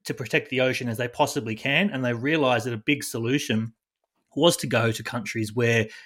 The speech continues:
huge amounts of plastics were leaking out of the system, working with those local communities to collect that material so it doesn't end up in waterways in the ocean, and then bring it into their product supply chain. So,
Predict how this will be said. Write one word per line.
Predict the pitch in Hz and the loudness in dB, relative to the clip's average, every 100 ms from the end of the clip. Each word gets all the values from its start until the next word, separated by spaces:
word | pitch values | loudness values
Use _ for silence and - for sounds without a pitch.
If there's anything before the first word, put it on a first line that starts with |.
| - | -16
huge | - 165 175 175 135 | -2 4 6 6 4
amounts | 120 110 107 | 2 0 -4
of | 117 | -8
plastics | - 120 117 - 110 - | 0 2 2 -2 -6 -4
were | 113 | -2
leaking | 113 127 180 - 139 | 2 4 4 4 2
out | 127 113 | 4 4
of | |
the | 110 | 2
system, | 104 147 143 - 113 117 - - - | -2 -2 -2 0 0 -2 -8 -20 -8
working | 113 139 180 190 147 | 4 6 6 4 2
with | 127 131 | 4 4
those | 127 117 110 | 6 4 4
local | 120 123 117 | 2 2 -2
communities | - 120 113 127 120 110 120 - - - _ | -4 -4 0 0 0 0 -2 -4 -14 -20 _
to | - 131 117 - | -2 0 0 -2
collect | - 113 110 143 175 - | -2 0 2 0 0 -2
that | 117 | -2
material | 113 110 117 117 | -4 -6 -6 -4
so | 120 117 | -4 -6
it | 107 107 | -8 -8
doesn't | - 165 165 139 113 | 2 2 4 -2 -2
end | 117 113 | -2 0
up | 110 110 | -2 -2
in | 107 | -2
waterways | 107 110 110 110 113 113 | 0 0 2 2 0 0
in | 107 | 0
the | 113 | 2
ocean, | 156 165 110 110 - - - | 2 0 -2 -4 -6 -20 -4
and | 131 143 | 0 4
then | 139 | 2
bring | 110 117 147 165 | 0 0 2 4
it | 147 | 4
into | 131 143 135 113 | 4 0 -2 0
their | 117 113 | 2 2
product | - 127 123 - | 2 4 4 0
supply | 107 - 120 139 | -8 2 4 4
chain. | - 135 104 107 | 4 0 0 -2
So, | - 127 127 | 0 2 2